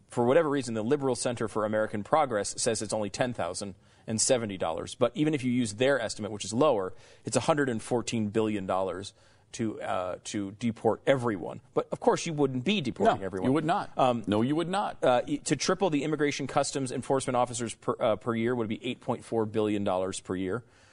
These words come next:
Speaker 1: Um, uh, that cost. Then you've got walling the southern border. They say at least five point one billion dollars plus, uh, annual maintenance. But again, like, this is the type of thing that s-,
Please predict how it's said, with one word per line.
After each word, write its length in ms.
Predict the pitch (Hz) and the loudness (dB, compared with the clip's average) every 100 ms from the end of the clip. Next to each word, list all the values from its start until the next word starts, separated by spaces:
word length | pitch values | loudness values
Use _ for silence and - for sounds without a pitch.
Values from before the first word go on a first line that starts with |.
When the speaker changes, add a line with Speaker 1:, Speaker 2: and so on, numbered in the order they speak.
| _ - | _ -6
Speaker 1:
Um, 540 | 107 98 98 95 92 - _ - | -2 0 0 -2 -6 -10 _ -6
uh, 320 | 113 95 92 | -2 0 0
that 260 | 98 98 - | 0 -2 0
cost. 320 | 104 101 - | 2 2 0
Then 100 | 110 | -2
you've 80 | 107 | 0
got 160 | 107 123 | 0 4
walling 360 | 123 139 147 | 4 4 2
the 80 | 123 | -2
southern 320 | - 127 120 | 0 0 0
border. 280 | 110 113 113 | -2 0 0
They 120 | 110 | -2
say 220 | 104 117 - | -2 -2 -2
at 200 | 117 117 | -4 -4
least 280 | 143 156 | -4 -4
five 340 | - 139 123 - | 0 2 2 0
point 200 | 131 113 | -4 0
one 160 | 117 113 | 0 0
billion 340 | 110 110 107 | 0 0 2
dollars 320 | 104 101 101 | 2 2 -2
plus, 360 | - - 113 - - | -2 0 0 0 -4
uh, 40 | |
annual 440 | - 120 123 110 107 | -2 0 0 -2 -2
maintenance. 480 | 104 - 139 151 - - - - - - | -2 -6 -8 -8 -10 -14 -20 -20 -20 -4
But 120 | - 214 | 2 4
again, 200 | 240 175 | 4 2
like, 120 | 151 | 2
this 160 | 202 | 2
is 60 | 208 | 0
the 60 | 156 | 0
type 160 | 151 131 | 0 0
of 40 | |
thing 140 | 139 | 0
that 120 | 127 - | -2 -4
s-, 200 | - | -8